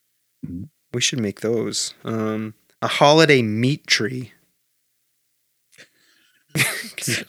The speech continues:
Speaker 3: gross.
Speaker 1: Are you familiar with the, uh, the Christmas crackers that they do in
Speaker 2: No.
Speaker 1: Britain?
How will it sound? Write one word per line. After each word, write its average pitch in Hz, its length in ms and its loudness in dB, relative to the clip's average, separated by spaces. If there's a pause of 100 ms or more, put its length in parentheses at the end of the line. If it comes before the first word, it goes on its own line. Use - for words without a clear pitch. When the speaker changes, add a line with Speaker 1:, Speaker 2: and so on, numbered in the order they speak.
Speaker 3:
gross. - 600 -12
Speaker 1:
Are 151 40 2
you 156 80 4
familiar 190 320 6
with 139 140 4 (160)
the, 120 280 8
uh, 110 200 4
the 104 140 0
Christmas - 560 0
crackers - 1000 0
that 117 140 -2
they 117 200 6
do 113 280 6
in 110 80 6
Speaker 2:
No. 156 220 6
Speaker 1:
Britain? 117 360 0